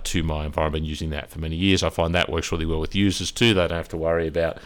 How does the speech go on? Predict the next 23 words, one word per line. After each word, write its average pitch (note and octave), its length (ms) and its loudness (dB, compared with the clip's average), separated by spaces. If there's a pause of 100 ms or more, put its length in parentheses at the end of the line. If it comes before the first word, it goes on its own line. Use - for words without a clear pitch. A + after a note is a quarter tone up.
(300)
M F#2+ 120 4
F F2 140 2
A E2+ 160 4
challenges E2+ 720 2
and E2 80 -2
all F2 140 2
that - 100 -2
sort F2 160 -2
of F2 60 -2
stuff - 280 4
'cause - 220 -2
they E2+ 240 -2
can, D#2 300 -2 (100)
uh, - 160 -6
have D#2+ 240 -6
that, D#2 220 -6 (180)
you - 80 -10
know, - 220 -10
basically D#2+ 580 -6
recognise D#2 600 -6
them C#2+ 180 -10
on, D2+ 320 -10 (180)
uh, E2 200 -14